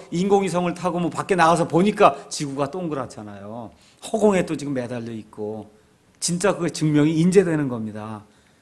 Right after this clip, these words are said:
그걸 하나님은 사천 년 전에 이거 얘기했을 때 사람들이 비웃었겠죠. 그렇잖아요. "아니, 허공에 이 지구를 매달아?" 그게 이해가 됐겠어요? 근데 하나님은 그렇게 하시지 않습니까?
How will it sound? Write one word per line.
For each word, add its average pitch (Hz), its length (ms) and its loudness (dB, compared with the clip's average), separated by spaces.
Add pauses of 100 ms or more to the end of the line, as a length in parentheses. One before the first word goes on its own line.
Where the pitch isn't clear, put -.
(220)
그걸 135 180 -6
하나님은 139 460 -2
사천 135 400 -4
년 139 160 0
전에 123 360 -4 (380)
이거 165 220 6
얘기했을 156 440 4
때 160 80 -6
사람들이 143 520 -4
비웃었겠죠. 131 880 -4 (960)
그렇잖아요. 180 760 2 (240)
"아니, 220 320 6
허공에 269 540 4
이 240 160 0
지구를 226 360 -4
매달아?" 214 500 2 (800)
그게 240 180 -2
이해가 233 460 4
됐겠어요? 190 640 -2 (680)
근데 185 140 -8
하나님은 180 280 -4
그렇게 156 200 -8
하시지 160 320 -10
않습니까? 113 640 -12